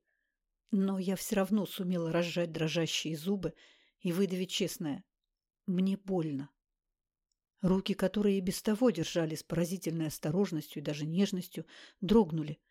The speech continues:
но Агвит удержал – пошёл значительно быстрее, ударом ноги открыл дверь в спальню,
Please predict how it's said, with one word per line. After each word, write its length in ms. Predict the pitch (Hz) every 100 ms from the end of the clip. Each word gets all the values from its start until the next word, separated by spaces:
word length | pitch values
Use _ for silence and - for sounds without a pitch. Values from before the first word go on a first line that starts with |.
| _ _ _ -
но 300 | 196 202 202
Агвит 280 | 185 185
удержал – 600 | 202 202 180 190 156 165 _ _ _ _
пошёл 260 | 160 - 214
значительно 600 | 202 190 202 - 202 185
быстрее, 560 | 190 - 185 165 165 - _ _ -
ударом 400 | 170 185 175 170
ноги 200 | 170 175
открыл 360 | 165 190 175
дверь 240 | 165 175 156
в 20 |
спальню, 540 | - - 190 190 190